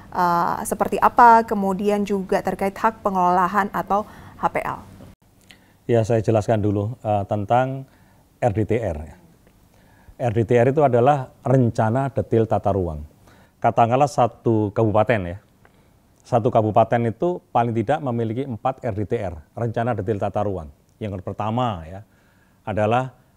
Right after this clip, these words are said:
Speaker 2: rencana detail tata ruang terkait dengan kawasan industri.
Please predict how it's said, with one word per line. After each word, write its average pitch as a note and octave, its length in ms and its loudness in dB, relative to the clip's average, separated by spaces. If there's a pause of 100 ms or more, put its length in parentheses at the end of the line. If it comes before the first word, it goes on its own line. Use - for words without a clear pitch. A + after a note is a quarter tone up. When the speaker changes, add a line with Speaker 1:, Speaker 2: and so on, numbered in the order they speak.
Speaker 2:
rencana B2 720 -4
detail A#2+ 400 -4
tata G#2 400 -4
ruang A#2 400 -6
terkait G#2 400 -8
dengan G2+ 320 -10 (320)
kawasan G#2+ 480 -6
industri. G#2 480 -4